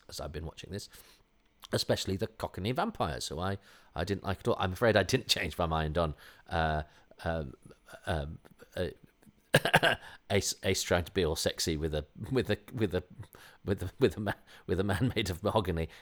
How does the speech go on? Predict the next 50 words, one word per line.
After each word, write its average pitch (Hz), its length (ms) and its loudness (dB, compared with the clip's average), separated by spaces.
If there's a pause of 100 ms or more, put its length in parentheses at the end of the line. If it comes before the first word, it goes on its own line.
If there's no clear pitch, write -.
Yeah, 101 100 4
he 113 100 8
was, - 160 2 (340)
he's, - 200 2 (160)
he's, 110 260 2
he's 107 180 2
got - 200 8
the 113 80 6
wood, 113 320 10
but 101 140 0
that's - 260 2
his 107 140 2
performance. - 800 2 (320)
Um, 123 480 8
and, 127 220 6
and, 123 280 4
and 131 160 6
as 107 120 0
I 101 40 0
say, 147 240 6
he's 101 180 2
a, 117 60 6
he's 110 200 0
a 110 80 4
good 151 200 4
actor, - 360 4
but - 200 -6
I - 60 -6
think - 260 -4
it's - 140 -4
such, - 400 -4 (600)
it, 101 340 -4
it's, - 200 -14 (220)
it's 123 200 4
so 165 240 12
restricted 151 720 4
with 92 160 4
what 92 220 0
you 95 140 0
can 85 260 -4
do, 76 420 2 (460)
uh, - 80 -10 (180)
at - 240 -2
that 95 280 0
time 71 500 2 (140)
in 82 200 -2
that 80 240 -2
kind 78 300 0
of 73 140 -6
program. 71 560 0